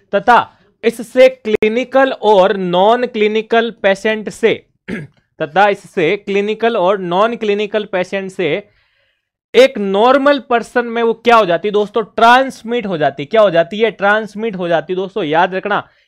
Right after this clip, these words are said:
कि एक आदमी से, यानी कि अगर कोई रोगी है, <clears throat> समझ गया, हम बात करें कि अगर कोई पेशेंट है दोस्तों, पेशेंट है, उस पेशेंट से वो नॉर्मल पर्सन के अंदर जा रही है,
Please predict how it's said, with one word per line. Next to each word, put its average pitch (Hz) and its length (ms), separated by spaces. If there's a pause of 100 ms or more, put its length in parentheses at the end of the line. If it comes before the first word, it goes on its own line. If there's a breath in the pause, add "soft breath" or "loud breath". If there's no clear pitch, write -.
(120)
कि 214 120 (160)
एक 254 260
आदमी 202 500
से, 202 200
यानी 180 280
कि 220 120
अगर 214 240
कोई 233 200
रोगी 190 420
है, 185 160 (280)
<clears throat> 180 260
समझ 175 180
गया, 208 180 (340 soft breath)
हम 165 140
बात 185 320
करें 214 200
कि 220 100 (100)
अगर 196 240
कोई 220 180 (140)
पेशेंट 220 400
है 208 80
दोस्तों, 185 440 (1080)
पेशेंट 196 440
है, 190 220 (320 soft breath)
उस 220 160 (120)
पेशेंट 226 460
से 233 260
वो 220 160
नॉर्मल 196 580
पर्सन 214 440
के 202 60
अंदर 196 200
जा 165 160
रही 127 160
है, 101 140